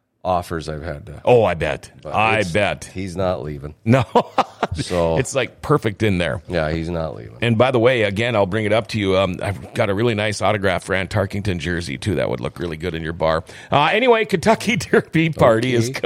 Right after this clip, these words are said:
Speaker 2: coming up. Uh, it, of course, uh, May sixth, that's when the Derby is. Uh, the doors will open at nine. Uh, don't forget the mint juleps, uh, three dollar domestic pounders, free drink of choice to ladies wearing a Derby hat,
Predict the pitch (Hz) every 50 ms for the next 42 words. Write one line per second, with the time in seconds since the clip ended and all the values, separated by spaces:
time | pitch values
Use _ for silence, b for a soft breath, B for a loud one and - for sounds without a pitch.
0 | 165 - 139 156 156 127 123 135 131 131 - - B B B B B B B B
1 | B B 98 117 120 120 120 120 123 120 90 123 139 104 123 127 - - 151 156
2 | 151 - - 127 127 131 123 87 107 135 147 139 - 143 139 135 135 - - 117
3 | 120 120 - - - 92 113 117 143 139 139 139 131 123 120 120 120 120 120 -
4 | b b b b b b b b - 107 110 110 113 101 127 135 143 139 127 151
5 | 143 143 147 156 160 160 160 170 151 123 113 113 120 139 135 - _ _ _ -
6 | - - 110 110 110 101 113 127 - 131 123 131 135 113 127 120 120 113 104 101
7 | 98 131 156 143 147 151 147 - - - - 101 107 101 95 - - 139 135 131
8 | 117 110 120 123 117 120 117 - - 101 - - - 147 151 147 143 147 147 139
9 | 131 - - - - 139 131 127 135 139 - 117 107 - - 135 135 139 - -
10 | 117 120 127 131 131 131 104 117 123 123 120 113 110 92 123 135 147 143 147 135
11 | 135 139 139 139 143 -